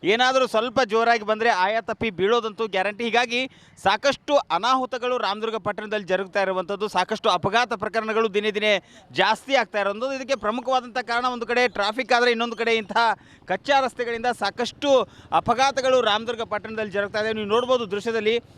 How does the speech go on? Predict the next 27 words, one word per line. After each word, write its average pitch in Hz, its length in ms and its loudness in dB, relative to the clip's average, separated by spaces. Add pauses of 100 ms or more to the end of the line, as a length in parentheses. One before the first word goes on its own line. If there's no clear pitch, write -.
(140)
ಈ 226 200 0
ರೀತಿಯಾಗಿ 247 680 0
ತೆಗ್ಗು 208 360 -2
ಗುಂಡಿಗಳಲ್ಲಿ 226 480 -2
ನೀರು 214 200 0
ನಿಂತಿದೆ. 214 380 2
ಯಾರಾದರೂ 214 420 2
ಜೋರಾಗಿ 214 420 0
ಬಂದ್ರೆ 220 600 0 (100)
ಅವರಿಗೆ 220 280 0
ಇಲ್ಲಿನ 220 260 -2
ತೆಗ್ಗು 202 320 -4
ಗುಂಡಿಗಳು 233 360 0
ಕೂಡ 226 180 2
ಕಾಣೋದಿಲ್ಲ. 208 500 -2
ಸಾಕಷ್ಟು 226 640 -4 (320)
ಕತ್ಲೆ 247 320 4
ಇರುತ್ತೆ 247 220 2
ರಾತ್ರಿ, 220 340 0
ಈ 220 80 0
ಹೊತ್ತಲ್ಲಿ 226 380 0
ಸಾಕಷ್ಟು 226 460 -4
ಸಂಚಾರ 233 380 0
ಮಾಡ್ತಿರ್ತಾರೆ 208 520 0
ಜನರು. 196 420 -2 (300)
ಯಾವುದೇ 220 380 2
ರೀತಿಯಾದಂಥ, 233 520 -2